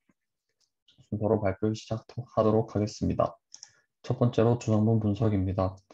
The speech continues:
주성분 분석이란 프린시펄 커먼 컴포넌트 아날리시스의 약자로 피씨에이라고 합니다.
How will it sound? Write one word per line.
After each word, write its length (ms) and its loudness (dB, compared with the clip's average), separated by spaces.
주성분 440 2
분석이란 560 0
프린시펄 680 -2
커먼 580 -2
컴포넌트 600 0
아날리시스의 1120 -2
약자로 840 2
피씨에이라고 720 0
합니다. 500 -4